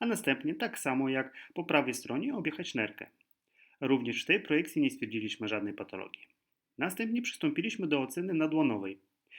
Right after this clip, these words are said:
W tym przypadku u mężczyzn sprawdzamy zachyłek pęcherzowo-odbytniczy, a u kobiet maciczno-odbytniczy,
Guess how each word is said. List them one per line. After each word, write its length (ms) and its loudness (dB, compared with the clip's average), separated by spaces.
W 40 -20
tym 120 2
przypadku 400 -2
u 120 4
mężczyzn 480 2
sprawdzamy 500 -2
zachyłek 360 -4
pęcherzowo-odbytniczy, 1080 -6
a 100 -4
u 100 -2
kobiet 360 -2
maciczno-odbytniczy, 1000 -4